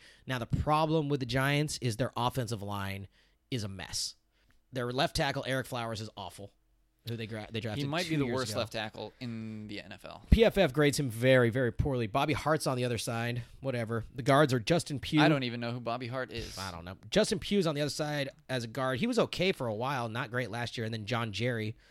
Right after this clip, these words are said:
Speaker 1: who's whatever. But they didn't even draft a lineman. Or they drafted a guard in the sixth round, but they did not look to in-, like, increase, you know, their tackle positions. So they're basically not gonna be able to throw it deep because Eli's not gonna be doing any large dropbacks.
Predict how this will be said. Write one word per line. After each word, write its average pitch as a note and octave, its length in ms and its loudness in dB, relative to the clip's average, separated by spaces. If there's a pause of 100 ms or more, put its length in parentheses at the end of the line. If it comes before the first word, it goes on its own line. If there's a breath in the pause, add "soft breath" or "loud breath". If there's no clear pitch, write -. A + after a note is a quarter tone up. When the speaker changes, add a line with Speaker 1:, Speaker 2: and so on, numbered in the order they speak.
(180 soft breath)
Speaker 1:
who's A2+ 460 -4
whatever. A2 400 -6 (1400 soft breath)
But E3 120 2
they D#3 80 6
didn't A3 140 4
even B3 160 2
draft B2 360 -2
a A2+ 60 -8
lineman. F#2+ 320 -10 (100)
Or D#3 80 -4
they D3+ 60 2
drafted E3+ 260 -2
a F3+ 40 -6
guard D#3 220 -2
in D3 40 -2
the B2 80 -8
sixth - 320 -6
round, B2 300 -4
but C3 80 -2
they C#3+ 100 0
did D3+ 140 -2
not F#3 300 -2
look D#3+ 240 -4
to D#3+ 100 -8
in-, C3+ 140 -10 (320)
like, A#2 220 -12
increase, D3+ 680 -2 (480 soft breath)
you C3 100 -2
know, A#2+ 60 -2
their A#2 80 -6
tackle E3 340 -2
positions. B2 640 -4 (240 soft breath)
So D#3 180 0
they're D3 140 2
basically F3+ 480 2
not D#3 200 0
gonna C#3+ 120 -4
be C#3+ 100 0
able C3 140 -2
to - 60 -8
throw C#3+ 260 0
it G2+ 180 -6
deep C#3 460 -2
because A2+ 320 -8
Eli's B2+ 340 -6
not A2+ 140 -10
gonna C3 80 -10
be A2+ 80 -6
doing B2 180 -8
any A2 200 -10 (100)
large A#2+ 340 -8
dropbacks. A#2 640 -8